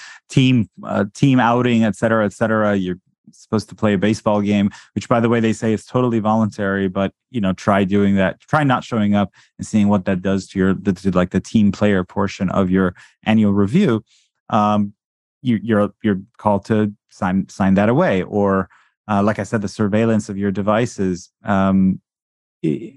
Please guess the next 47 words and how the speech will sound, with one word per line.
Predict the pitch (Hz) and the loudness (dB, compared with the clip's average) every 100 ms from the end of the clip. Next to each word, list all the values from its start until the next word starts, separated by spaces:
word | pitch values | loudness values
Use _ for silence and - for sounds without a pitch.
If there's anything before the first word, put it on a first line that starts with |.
| - | -12
i-, | - 82 101 _ _ _ _ _ - | -10 -12 -18 _ _ _ _ _ -4
and | 117 151 135 110 | 0 2 2 2
I, | 131 | 2
I | - | 4
mean, | 131 | 2
I | 123 | 2
think | 117 139 110 | 2 0 0
this | 117 | -2
kind | - 117 | 0 2
of, | 101 98 | 0 0
uh, | 110 104 | 0 0
the | 101 107 98 | 0 -2 -2
kind | 113 | -2
of, | 101 98 104 104 | -2 -4 -8 -8
uh, | - - - - - | -8 -12 -20 -10 -2
example | 113 117 120 117 | 2 2 2 2
that | 113 | 2
you | 107 139 | 2 2
raise | 175 110 95 | 2 2 0
is | 98 104 | -4 -2
all | 120 113 | -2 -2
too | 117 | -4
real. | 104 156 107 | -2 0 0
The | 87 | -2
possibility | 85 98 95 98 98 98 98 | -6 -6 -6 -4 -2 0 0
that, | 95 92 _ _ _ _ 101 | 0 -2 _ _ _ _ -4
um, | 98 92 98 | 0 2 2
your | 101 | 2
voice | 92 104 107 - - - | 0 0 0 -2 -10 -4
and | 107 | -2
your | 98 | 0
persona | - 98 107 101 101 - | -2 -2 0 2 2 0
is | 107 95 95 - - | -2 -4 -6 -6 0
then | 101 95 | 2 2
leased | 104 101 - | 2 0 -4
to | - | -2
A | 104 95 | 0 0
I, | 82 90 90 127 135 | 2 0 0 -2 -4
to | - 98 90 - _ - | -4 -2 -2 -6 _ -4
A | 104 | 0
I | 98 98 | 2 0
companies | - 101 101 101 | 0 0 0 0
for | - 92 - | -2 -12 -4
further | 107 101 101 | 0 2 0
development, | 95 95 98 143 147 | 0 0 0 0 -2
or | 98 | -2
to | 107 | -2